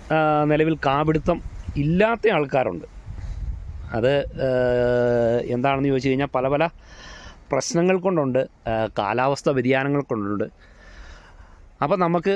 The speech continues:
എങ്ങനെ ഇനി കാ പിടിക്കാത്തവർക്ക് കാ പിടിപ്പിക്കാം, അല്ലെങ്കിൽ കാ ഉണ്ടാക്കിയെടുക്കാം എന്നുള്ള ഒരു ചെറിയൊരു വിവരണമാണ്, ആ, ഞാൻ, ആ, നൽകുന്നത്. ഇത് ഞാൻ ഫെമിഗ്രോ, ആ, കൂട്ടിയുള്ള മരുന്നടിച്ച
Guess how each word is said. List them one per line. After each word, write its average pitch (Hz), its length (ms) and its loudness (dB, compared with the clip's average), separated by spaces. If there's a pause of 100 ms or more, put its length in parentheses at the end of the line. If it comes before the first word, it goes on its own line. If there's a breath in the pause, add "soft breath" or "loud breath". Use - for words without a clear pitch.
(560)
എങ്ങനെ 196 420 4
ഇനി 180 160 2 (260)
കാ 135 80 2 (180)
പിടിക്കാത്തവർക്ക് 165 920 0
കാ 139 160 4
പിടിപ്പിക്കാം, 107 420 -4 (480)
അല്ലെങ്കിൽ 117 260 -2 (100)
കാ 120 100 2 (140)
ഉണ്ടാക്കിയെടുക്കാം 123 720 0 (800)
എന്നുള്ള 135 360 0 (220)
ഒരു 117 160 -4
ചെറിയൊരു 123 380 2
വിവരണമാണ്, 110 540 -2 (440)
ആ, - 20 -2 (480)
ഞാൻ, 104 200 -2 (240)
ആ, - 20 -4 (280)
നൽകുന്നത്. 101 420 0 (880 loud breath)
ഇത് 123 160 -2
ഞാൻ 151 160 0
ഫെമിഗ്രോ, 151 440 4 (400)
ആ, 120 40 2 (540)
കൂട്ടിയുള്ള 123 460 0 (960 loud breath)
മരുന്നടിച്ച 160 420 2